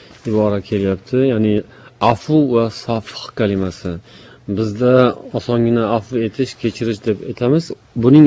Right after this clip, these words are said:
farqi bor ekan. Safh bilan afuning farqi,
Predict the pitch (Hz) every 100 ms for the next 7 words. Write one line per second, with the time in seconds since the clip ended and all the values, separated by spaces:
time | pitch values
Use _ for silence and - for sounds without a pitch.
0 | - - 120 110 - 101 101 98 127 131
1 | 139 - 117 - - 120 117 117 110 -
2 | - - _ 120 123 - 139 120 104 107
3 | 101 95 -